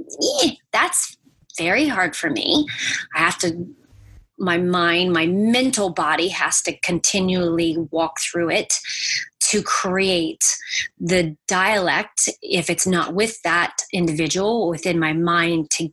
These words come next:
get me to change my perspective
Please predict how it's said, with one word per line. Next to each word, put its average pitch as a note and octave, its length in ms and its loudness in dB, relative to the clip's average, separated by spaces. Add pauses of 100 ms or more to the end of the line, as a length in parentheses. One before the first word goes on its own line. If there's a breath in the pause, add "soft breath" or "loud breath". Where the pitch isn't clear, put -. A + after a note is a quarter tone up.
(100)
get F#3 200 2
me F3 140 -2
to D#3+ 180 0 (420)
change B3+ 640 0
my D3+ 320 0 (460 loud breath)
perspective E3+ 800 0